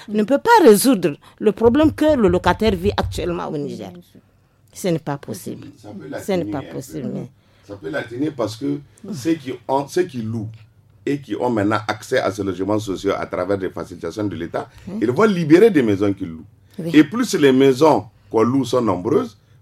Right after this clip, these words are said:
Speaker 3: plus le prix sera obligé de baisser. Aujourd'hui, c'est l'offre et la demande, madame. C'est parce que les gens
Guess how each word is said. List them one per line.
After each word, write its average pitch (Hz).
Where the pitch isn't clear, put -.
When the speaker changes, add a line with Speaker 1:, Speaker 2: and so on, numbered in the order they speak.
Speaker 3:
plus 147
le 110
prix 131
sera 117
obligé 101
de 90
baisser. 78
Aujourd'hui, 180
c'est -
l'offre 208
et 202
la 233
demande, 123
madame. 76
C'est 165
parce -
que 294
les 156
gens 226